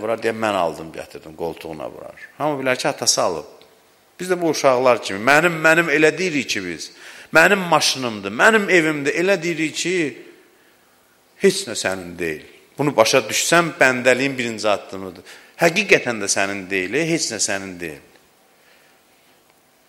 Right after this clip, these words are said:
O, görürsən necə o mənim,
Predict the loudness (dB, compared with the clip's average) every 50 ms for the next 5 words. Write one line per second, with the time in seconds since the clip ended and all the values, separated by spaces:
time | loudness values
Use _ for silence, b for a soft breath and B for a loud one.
0 | _ _ _ _ _ _ _ _ _ _ _ _ _ _ _ _ _ _ _ _
1 | _ _ _ _ -6 -6 -6 -6 -8 -2 0 2 2 2 0 -2 -2 -4 -4 0
2 | 2 0 2 2 2 2 4 4 2 0